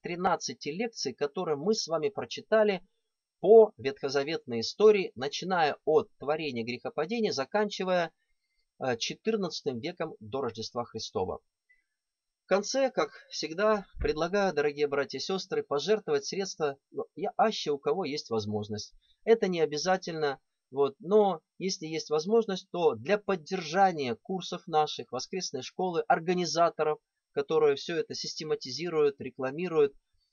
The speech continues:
и развивают нашу концепцию, не нашу, конечно, а христианскую концепцию,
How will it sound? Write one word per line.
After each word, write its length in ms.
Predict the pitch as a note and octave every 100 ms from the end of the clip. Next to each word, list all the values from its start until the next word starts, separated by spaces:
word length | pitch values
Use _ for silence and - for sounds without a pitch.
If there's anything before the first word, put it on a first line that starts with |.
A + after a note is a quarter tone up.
| _ C#3
и 360 | C#3 C#3 B2+ A2+
развивают 680 | B2 C#3 C#3 E3 F#3 D#3+ C#3
нашу 340 | D#3 D#3 D#3
концепцию, 640 | - C#3+ - F3+ D#3+ - B2+
не 100 | C#3+
нашу, 280 | G#3 F#3
конечно, 420 | C3+ A2+ A2 - G#2+
а 40 |
христианскую 720 | - A#2+ - F#3+ F#3+ - B2+
концепцию, 760 | - B2+ A#2+ A2+ A2 - A2+